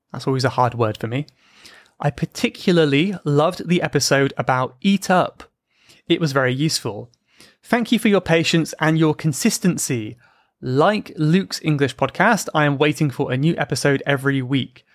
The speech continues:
From Johan, France.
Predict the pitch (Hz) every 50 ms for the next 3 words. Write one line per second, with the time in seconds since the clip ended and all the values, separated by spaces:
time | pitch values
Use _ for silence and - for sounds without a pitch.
0 | _ _ _ _ _ - - - - - 139 135 135 139 139 - - _ _ _
1 | _ - 131 123 135 143 147 147 156 165 175 196 233 262 277 - - _ _ _
2 | _ _ _ _ - - - - 143 127 117 - - _ _ - - - - -
3 | - -